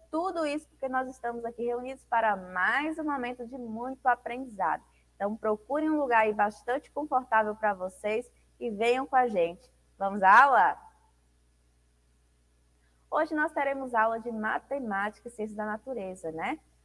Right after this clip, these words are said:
É, a área de conhecimento seria essa e nós vamos, é, ter aula da disciplina de matemática. Sobre o que que nós iremos, é, falar hoje, o que que nós iremos estudar hoje? Combinando possibilidades.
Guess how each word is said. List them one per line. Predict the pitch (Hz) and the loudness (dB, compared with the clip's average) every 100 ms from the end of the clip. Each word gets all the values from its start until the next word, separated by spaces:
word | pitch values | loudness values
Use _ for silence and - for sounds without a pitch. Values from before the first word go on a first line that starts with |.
| _ - | _ -10
É, | 175 180 | -4 0
a | 208 | 4
área | 196 185 220 214 | 8 8 6 0
de | - | -8
conhecimento | 190 208 196 180 190 | -10 -12 -14 -16 -14
seria | 190 208 233 | -10 -4 -2
essa | 202 226 262 | -2 -4 -6
e | |
nós | 233 233 | -8 -8
vamos, | 226 254 - _ _ _ | -8 -10 -14 _ _ _
é, | - 202 202 202 202 | -6 -4 -2 -4 -2
ter | 240 | 0
aula | 208 214 | 2 0
da | 214 | -4
disciplina | 214 226 208 208 | -8 -14 -12 -10
de | 220 | -8
matemática. | 214 196 233 254 170 - _ _ - _ _ _ _ _ _ _ _ _ _ _ _ | -6 -4 -6 -6 -8 -10 _ _ -20 _ _ _ _ _ _ _ _ _ _ _ _
Sobre | 339 339 349 | -2 -2 -4
o | |
que | - 330 | -4 -6
que | 320 | -4
nós | 320 269 285 | -2 0 0
iremos, | 294 240 233 233 240 - _ _ _ - | -2 -4 -4 -6 -8 -12 _ _ _ -4
é, | 214 214 | -2 0
falar | 226 240 240 254 | 2 4 4 2
hoje, | 202 190 208 | 0 -6 -10
o | |
que | 277 | -12
que | 294 | -8
nós | 285 277 | -6 -4
iremos | 254 226 226 226 | -4 -6 -8 -10
estudar | 240 - 254 196 214 240 190 | -12 -12 -8 0 2 2 0
hoje? | 165 160 175 _ _ _ - | -4 -8 -12 _ _ _ -2
Combinando | 285 269 285 247 233 247 285 320 330 359 _ _ _ _ | 0 0 -2 -2 -2 -2 0 -2 -2 -6 _ _ _ _
possibilidades. | 285 339 403 - 339 294 294 285 185 - - - - | 2 2 0 -8 -6 -4 -2 -2 -2 -2 -6 -20 -20